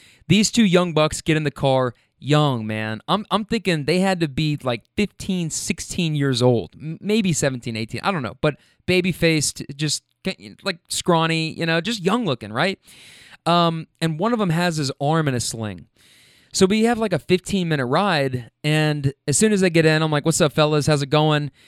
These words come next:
You get a one-word answer. I'm like, "Cool, okay, so we're just riding this thing out." So they really didn't say much the entire ride.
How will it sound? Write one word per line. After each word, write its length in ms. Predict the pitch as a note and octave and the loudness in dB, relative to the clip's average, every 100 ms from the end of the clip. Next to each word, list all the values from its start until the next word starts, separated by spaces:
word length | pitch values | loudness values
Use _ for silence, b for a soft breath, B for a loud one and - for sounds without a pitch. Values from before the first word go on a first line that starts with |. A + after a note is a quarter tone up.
| b b | b b
You 120 | C#3 | -2
get 180 | C#3 E3 | 4 4
a 60 | |
one-word 420 | C#3+ D3+ C#3+ C#3 | 4 0 2 2
answer. 500 | C3+ C3+ - C#3+ C3 b b b | 2 0 0 0 -2 b b b
I'm 120 | - F3+ | -4 -2
like, 180 | E3 - - | -2 -6 2
"Cool, 280 | G3 A#2 | 2 4
okay, 260 | D3 - C#3+ | 2 0 0
so 320 | - D3 C#3 | 2 0 0
we're 120 | E3 E3+ | 0 0
just 160 | E3 | 4
riding 240 | F3 F3 E3 | 4 4 0
this 160 | D3+ | -4
thing 180 | E3+ D3+ | -4 -4
out." 180 | G2+ - | -6 -8
So 360 | - F3+ E3 C#3+ B B B B | 0 6 6 4 B B B B
they 100 | F3+ | 2
really 240 | G#3 C#4+ C4 | 2 2 0
didn't 220 | C4 F#3 | -2 -2
say 220 | F3+ G3 | -2 0
much 260 | E3 C#3 - | 0 0 0
the 120 | D3 | -2
entire 380 | - F3 F3+ C3 | -2 0 2 2
ride. 400 | C3+ G2 F#2 | 2 0 -10